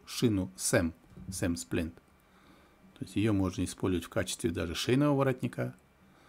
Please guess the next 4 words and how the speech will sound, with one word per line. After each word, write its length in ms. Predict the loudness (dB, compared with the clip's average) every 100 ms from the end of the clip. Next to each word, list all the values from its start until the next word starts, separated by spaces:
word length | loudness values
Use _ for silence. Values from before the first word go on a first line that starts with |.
| -20 -20 -20 -20 _ -2
при 160 | 0
переломах 640 | 2 2 2 2 2 -2 -6
плечевой 580 | -8 -2 0 4 4
кости 580 | 4 4 2 2 -2 -2